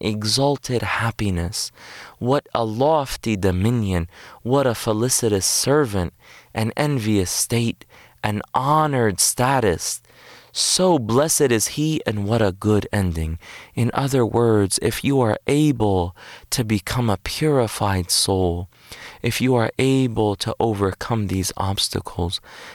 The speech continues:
then you will be in a state which no eye has ever seen, no ear has ever heard, and has never crossed the human imagination. The righteous, they used to say that if the kings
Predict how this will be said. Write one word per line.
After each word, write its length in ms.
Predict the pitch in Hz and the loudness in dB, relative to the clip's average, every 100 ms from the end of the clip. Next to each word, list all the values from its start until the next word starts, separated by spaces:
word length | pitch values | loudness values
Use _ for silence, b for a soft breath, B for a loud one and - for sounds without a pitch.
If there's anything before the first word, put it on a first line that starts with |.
| B | B
then 180 | 101 104 | 0 2
you 240 | 110 127 | 2 2
will 160 | 135 117 | 2 0
be 240 | 98 113 | 0 0
in 140 | 120 98 | 2 2
a 100 | 85 | 0
state 460 | - - 120 117 - B B B - | 0 2 2 2 -2 B B B -2
which 280 | 104 - | 0 0
no 280 | 113 117 113 - | 0 2 0 0
eye 360 | 120 117 113 | 0 2 2
has 260 | 104 101 92 | 2 0 0
ever 300 | - 98 92 | -2 0 0
seen, 640 | 85 - 110 110 110 107 101 | 0 0 2 2 2 0 0
no 240 | 104 98 | 0 0
ear 320 | - 127 120 113 | -2 0 0 0
has 240 | 101 92 - | 0 -2 -2
ever 240 | 104 92 87 - | -2 -2 -2 0
heard, 400 | 123 117 101 - B B B 101 | 2 4 2 -2 B B B -2
and 80 | |
has 180 | 95 92 | 0 0
never 320 | 101 113 107 92 | 0 0 0 -4
crossed 500 | - - 117 113 - | -4 -2 0 -2 -4
the 80 | |
human 480 | 101 - 123 113 95 | -6 -4 -2 -2 -2
imagination. 1000 | - 95 92 92 90 87 92 - 90 85 B B B B B | -2 -2 0 0 0 0 0 0 -4 -6 B B B B B
The 160 | 101 98 | 0 2
righteous, 560 | 110 135 139 120 101 | 0 -2 -2 -2 0
they 140 | - 113 | 2 0
used 340 | 120 120 - | 0 -2 -2
to 100 | 98 | -2
say 640 | - - 131 147 101 87 87 _ _ _ _ _ _ _ - B B B | -2 2 2 4 2 -2 -10 _ _ _ _ _ _ _ -18 B B B
that 140 | - 113 | -2 0
if 260 | - 123 - | 0 -2 -2
the 120 | 104 | -4
kings 920 | - - 131 135 123 101 90 92 - | -4 -4 0 0 0 0 -2 -4 -10